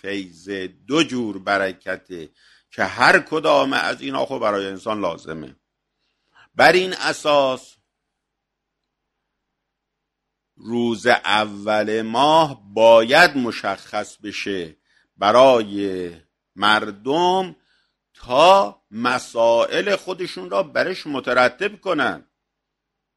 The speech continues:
روز اول ماه رمضان باید مشخص بشه برای افراد که چه روزیه،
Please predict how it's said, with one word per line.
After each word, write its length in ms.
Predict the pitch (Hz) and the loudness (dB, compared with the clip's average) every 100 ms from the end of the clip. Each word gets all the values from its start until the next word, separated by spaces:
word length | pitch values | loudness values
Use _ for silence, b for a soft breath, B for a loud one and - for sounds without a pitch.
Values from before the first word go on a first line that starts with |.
| _ _ _ _ _ _ _ _ _ _ 107 | _ _ _ _ _ _ _ _ _ _ -10
روز 240 | 123 117 | -6 4
اول 580 | 127 117 110 101 113 113 | 6 6 4 0 0 -2
ماه 480 | 110 107 107 104 110 | 0 2 2 2 0
رمضان 760 | 110 110 113 107 139 185 165 | 0 0 -6 -2 0 0 -2
باید 420 | 120 120 160 185 | -2 2 2 2
مشخص 720 | 170 147 139 120 - 113 - | -6 -2 -2 -2 -2 -4 -4
بشه 280 | 110 - 110 | -12 -10 -4
برای 480 | 110 107 104 98 95 | -2 0 -2 -2 2
افراد 500 | 95 95 - 104 101 | 2 2 -2 -8 -8
که 120 | 107 | -14
چه 240 | - 113 | -12 -10
روزیه، 580 | 101 98 90 92 87 73 | -10 -12 -16 -18 -16 -18